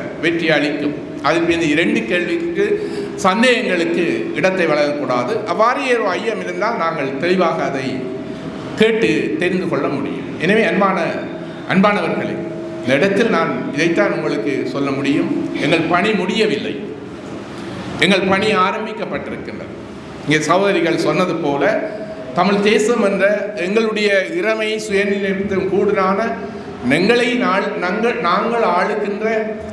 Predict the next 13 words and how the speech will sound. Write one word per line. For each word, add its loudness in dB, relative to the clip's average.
ஒரு, 4
ஒரு 2
நிலைமையை 2
நாங்கள் 0
ஏற்படுத்துவதற்கான 0
பாதையிலே 4
நாங்கள் 2
ஒரு, 4
ஒரு 2
படியை, 0
படி 0
மேலேறி 2
இருக்கிறோம். -6